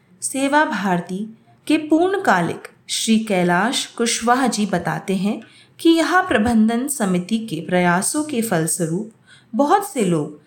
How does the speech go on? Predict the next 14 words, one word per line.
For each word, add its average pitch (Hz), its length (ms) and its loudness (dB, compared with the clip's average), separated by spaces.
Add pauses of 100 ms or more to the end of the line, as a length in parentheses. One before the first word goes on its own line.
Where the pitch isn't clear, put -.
(340)
अपनों 285 480 0 (400)
को 190 200 2
घर 247 300 0
वापस 170 540 -2
भी 285 140 -2
ले 208 180 2
गए 131 240 -6
हैं। 156 340 -10 (600)
बेहद 269 440 2
बोझिल 233 480 0
मन 214 240 2
से - 360 -6 (300)
कैलाश 180 500 2
जी 208 320 -6